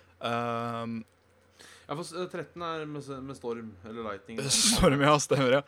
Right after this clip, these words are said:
Speaker 1: Snow og
Speaker 2: Ja.
Speaker 1: lighting og hope og Saz and that gang. Ehm, og det f-, ble jeg forelsket i, altså. Jeg virkelig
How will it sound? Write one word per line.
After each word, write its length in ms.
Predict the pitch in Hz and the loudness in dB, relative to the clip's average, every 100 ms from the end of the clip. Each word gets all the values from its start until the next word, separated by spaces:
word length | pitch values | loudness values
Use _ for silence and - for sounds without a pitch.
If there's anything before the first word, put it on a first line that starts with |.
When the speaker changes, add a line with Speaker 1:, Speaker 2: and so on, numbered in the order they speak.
| - - | -6 -6
Speaker 1:
Snow 300 | - - 123 | -2 2 4
og 240 | 131 131 127 | 6 6 6
Speaker 2:
Ja. 80 | |
Speaker 1:
lighting 300 | 123 120 127 123 | 4 2 -2 0
og 460 | 123 120 120 117 | 0 2 2 2
hope 320 | 120 117 110 - | 2 0 0 0
og 880 | 120 117 113 110 107 104 101 87 85 _ _ _ _ _ _ - | 4 4 4 2 0 -4 -6 -8 -14 _ _ _ _ _ _ -8
Saz 760 | - - 101 - - - - - - 131 143 - 156 - | -4 0 -2 -2 -8 -10 -12 -12 -12 -10 -10 -10 -10 -6
and 120 | 120 | -6
that 160 | 110 - | -6 -4
gang. 320 | 110 101 101 98 123 | -4 -4 -6 -12 -8
Ehm, 640 | 110 113 113 113 107 101 98 _ _ _ _ _ _ _ _ _ _ - | -6 -6 -6 -6 -8 -10 -12 _ _ _ _ _ _ _ _ _ _ -18
og 80 | 110 | -14
det 220 | 95 98 107 | -8 -6 -6
f-, 260 | - - - _ - | -8 -10 -12 _ -4
ble 160 | 131 82 | -2 0
jeg 160 | 107 | 0
forelsket 560 | - 254 107 - - - | 0 -2 -2 -4 -2 -2
i, 60 | 392 | -2
altså. 240 | 403 117 95 - - - - _ _ _ _ _ _ _ _ _ | -4 -6 -10 -14 -20 -20 -20 _ _ _ _ _ _ _ _ _
Jeg 100 | - | -8
virkelig 560 | 156 196 202 - - 208 | -6 -6 -8 -12 -12 -12